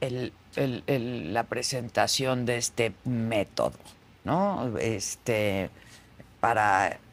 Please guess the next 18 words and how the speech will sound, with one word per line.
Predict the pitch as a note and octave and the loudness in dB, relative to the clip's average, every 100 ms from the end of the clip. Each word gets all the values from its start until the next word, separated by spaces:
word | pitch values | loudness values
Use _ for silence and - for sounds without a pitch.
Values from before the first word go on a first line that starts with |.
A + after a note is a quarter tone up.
| - | -2
elegir | A2+ A2+ A#2 - C#3 C#3+ A2+ - | 0 2 -2 0 0 2 0 0
a | A2 | -2
quienes | - - A#2 A2 A2 - | -2 -8 -6 -4 -4 -2
van | A#2 A#2+ B2 | 0 2 4
a | G#2+ G#2 D#2+ G#2 - - - - - - | 4 4 2 0 -8 -20 -20 -20 -20 -20
administrar | G#2+ A#2+ A2+ G#2+ - - C#3+ - - | -10 -6 -4 -6 -4 2 2 2 0
o | D3 D#3 - | -2 0 -6
quienes | C#3 A#2 A2+ | -6 -4 -4
van | C3 B2+ | -2 0
a, | C3 A#2 - - - - - C3+ C3+ - - - - | 0 0 -8 -20 -20 -20 -12 -10 -10 -14 -20 -20 0
¿qué | E3 | 2
dijeron? | D#3+ - D#3 D#3+ G3 E3 | 2 2 2 2 -2 -6
Es | - | -8
que | D#3 | -2
uno | D#3+ F#3 F#3+ | 0 4 2
es | E3+ | 2
coordinar | - C#3 C3 A#2 A#2 C3 A#3 - - | 0 0 2 0 2 2 4 2 2
y | F3+ D3+ G2 - | 0 0 -2 -6